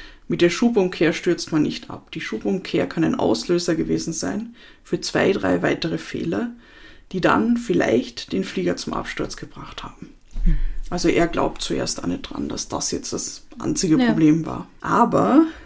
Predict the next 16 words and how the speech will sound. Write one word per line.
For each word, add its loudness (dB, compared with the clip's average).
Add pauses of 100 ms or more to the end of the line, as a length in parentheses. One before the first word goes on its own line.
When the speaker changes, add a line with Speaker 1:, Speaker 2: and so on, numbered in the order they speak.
(160)
Speaker 1:
dann, 4 (340)
äh, -6
starten -2
sie 0
einen 0
weiteren 0
Versuch, -6 (800)
und -4
zwar 0
mit 2
einer 2
bauähnlichen 0
Boeing 4
sieben -2
sieben -2
sieben, -2